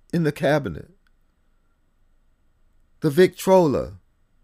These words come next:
the console stereo, the forty-fives, the albums,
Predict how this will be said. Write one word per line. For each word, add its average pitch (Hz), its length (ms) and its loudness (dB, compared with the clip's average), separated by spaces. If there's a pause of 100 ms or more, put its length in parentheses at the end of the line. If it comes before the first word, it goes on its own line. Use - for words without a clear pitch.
(480)
the - 80 -8
console 180 540 2
stereo, 127 720 -2 (840)
the 165 100 -2
forty-fives, 170 1160 2 (580)
the - 200 -4
albums, 123 760 0